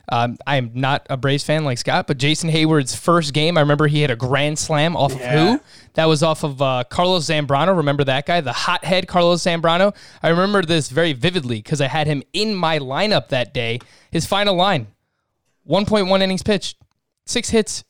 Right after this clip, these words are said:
Speaker 1: eight earned runs, two walks, one strikeout. He gave me, like, negative fifteen fantasy points, so that's one that just,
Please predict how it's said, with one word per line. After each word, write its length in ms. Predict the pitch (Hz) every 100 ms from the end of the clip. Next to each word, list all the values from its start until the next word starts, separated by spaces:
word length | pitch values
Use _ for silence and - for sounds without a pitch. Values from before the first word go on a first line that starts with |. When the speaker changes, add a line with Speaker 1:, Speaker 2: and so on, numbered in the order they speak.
| -
Speaker 1:
eight 140 | 202
earned 140 | 208 190
runs, 340 | 208 160 -
two 200 | - 226
walks, 480 | 185 214 - - - _
one 260 | 151 190 202
strikeout. 600 | - - 196 196 127 107
He 60 |
gave 120 | 139 190
me, 60 |
like, 120 | 180 127
negative 380 | 143 156 151
fifteen 480 | - 165 - - 147
fantasy 400 | - 127 120 117
points, 260 | - 110 113
so 120 | 127
that's 200 | 139 -
one 180 | 131 120
that 160 | 107 104
just, 300 | - -